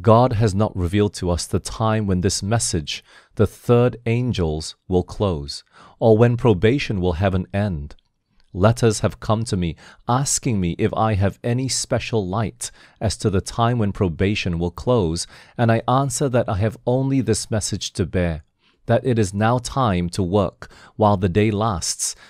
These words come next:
for the night cometh in which no man can work. When Jesus rises up in the most holy place and lays off his mediatorial garments and clothes himself with the garments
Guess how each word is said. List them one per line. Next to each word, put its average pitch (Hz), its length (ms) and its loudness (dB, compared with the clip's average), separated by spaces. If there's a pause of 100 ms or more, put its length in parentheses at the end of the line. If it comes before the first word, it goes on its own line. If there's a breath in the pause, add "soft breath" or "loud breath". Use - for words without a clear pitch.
(120)
for 127 120 2
the 117 120 2
night 127 340 0
cometh - 460 -4 (240 soft breath)
in 110 140 2
which 98 320 -2
no 101 260 2
man 101 340 0
can 80 300 -2
work. - 460 -6 (420)
When 113 260 2
Jesus 131 460 0
rises 107 460 0
up 92 300 0
in 101 120 0
the 92 60 2
most 98 380 0
holy 90 300 0
place - 560 -6 (320 soft breath)
and 113 320 0
lays 143 420 2
off 107 280 -4
his 98 220 -2
mediatorial 110 920 0
garments 90 560 -4 (280 loud breath)
and 113 220 0
clothes 131 640 2
himself 104 640 -2
with 98 100 -2
the 101 60 0
garments 107 480 -2